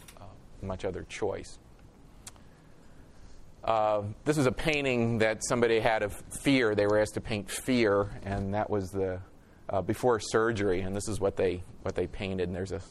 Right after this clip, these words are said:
scar there, and I don't know what that is. <laughs> It looks, it looks like somebody looking over them. Scares me.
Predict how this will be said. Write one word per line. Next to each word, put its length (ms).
scar 360
there, 400
and 100
I 40
don't 120
know 60
what 140
that 180
is. 220
<laughs> 80
It 160
looks, 160
it 80
looks 160
like 160
somebody 260
looking 420
over 260
them. 300
Scares 420
me. 300